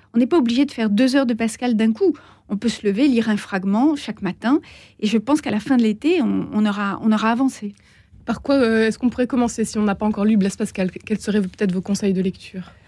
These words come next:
Speaker 1: Alors, il y a un petit texte que je conseillerais beaucoup, qui est La vie de Pascal par sa sœur aînée, Gilberte, hein, qui est un texte d'une quinzaine de pages, euh, qui, alors au début, on l'a considéré comme très hagiographique. Maintenant, les historiens trouvent que finalement, c'est un très bon texte.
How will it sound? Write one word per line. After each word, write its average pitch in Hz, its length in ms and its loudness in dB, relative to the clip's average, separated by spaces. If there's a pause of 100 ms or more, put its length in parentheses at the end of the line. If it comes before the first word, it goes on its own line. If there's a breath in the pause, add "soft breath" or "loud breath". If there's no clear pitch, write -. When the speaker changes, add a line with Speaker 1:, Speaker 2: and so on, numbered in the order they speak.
(100)
Speaker 1:
Alors, 214 200 2
il 220 40 2
y 240 60 2
a 247 40 2
un 247 80 0
petit 311 320 0
texte 240 340 0
que 226 100 -6
je 208 100 -6
conseillerais 226 520 0
beaucoup, 226 320 0
qui 220 140 -4
est - 40 0
La 190 200 -2
vie 220 400 2
de 247 120 0
Pascal 214 500 -4
par 202 180 -10
sa 208 140 -8
sœur 262 300 0
aînée, 220 380 0
Gilberte, 208 640 0 (260)
hein, 208 220 -10
qui - 140 -16
est 180 40 -10
un 185 80 -10
texte 220 360 -2
d'une 196 320 -2
quinzaine 240 440 2
de 226 100 2
pages, 220 440 -2 (600 loud breath)
euh, 208 300 4
qui, 233 460 2
alors 202 240 0
au 226 60 4
début, 240 240 4
on 277 140 4
l'a 214 140 -2
considéré 220 500 -2
comme 208 200 0
très 262 240 0
hagiographique. 220 720 -2
Maintenant, 233 240 2
les 220 160 2
historiens 226 440 0
trouvent 240 220 -6
que 226 120 -4
finalement, 214 360 0
c'est 208 220 -6
un 196 80 -2
très 269 220 -2
bon 226 180 2
texte. 226 480 -6